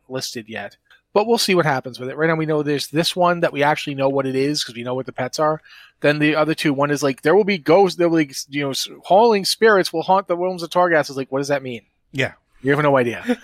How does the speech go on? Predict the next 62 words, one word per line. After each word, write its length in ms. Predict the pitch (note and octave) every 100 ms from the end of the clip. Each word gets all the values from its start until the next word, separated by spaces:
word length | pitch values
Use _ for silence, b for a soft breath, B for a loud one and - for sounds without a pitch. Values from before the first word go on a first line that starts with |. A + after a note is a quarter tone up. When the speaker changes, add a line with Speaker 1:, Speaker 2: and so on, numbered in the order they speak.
| -
Speaker 2:
<laughs> 220 | - -
Speaker 1:
So 120 | - E3
we, 80 |
we 140 | F#3+ F3+
don't 200 | G#3 G3
know 180 | G#3 F#3+
the 100 | F3+
other 140 | F3
two 200 | - F3
are 60 | D#3
gonna 160 | D#3 C#3+
be, 240 | C#3 C3+
what 140 | C3
they'll 100 | C3+
be 120 | C3+ B2
about. 360 | A#2 A#2 A2+
One 160 | D3 E3+
of 60 |
them 100 | F3+
is, 120 | D#3+ D3
like, 180 | C#3
you 60 | C#3+
know, 140 | B2+
the 160 | A2+ A2
shadowy 400 | - C#3 C#3 C3
dark 380 | C3+ B2 B2 -
invades 480 | A#2 B2+ B2+ A#2+ -
Torghast. 680 | - C3 B2 A#2 A2+ -
And 80 | G#2+
it's 80 | B2+
like, 120 | B2
isn't 180 | F#3 A3
Torghast 400 | F#3+ F3 E3+ -
already 260 | D3+ E3+
pretty 160 | E3+ E3+
dark? 300 | F3 F3 E3+
I, 100 | C#3 -
I 160 | C#3+ _ _ b b
one 100 | D#3+
of 60 | B3
my 80 | A3
biggest 320 | E3+ G3 -
problems 280 | E3+ F#3+ E3+
with 100 | -
Torghast 340 | D#3 D3+ -
actually 320 | C#3+ C#3+ D#3
is 120 | C#3+ -
that 120 | D3+
many 220 | D3 D#3+
times 420 | D#3 D#3 D3+ C3+
the, 160 | C#3+ C3 _
the, 220 | - B2+ B2 _
if 160 | D#3+ -
you 80 | C#3
take 180 | D3+
a 60 | D3+
certain 460 | - D3 C#3 C#3 C3
one, 420 | C#3+ C3+ A#2+ A#2+ _ _ _
uh, 220 | C#3+ C3
the, 100 | B2
f-, 200 | B2+ - -
the, 160 | D#3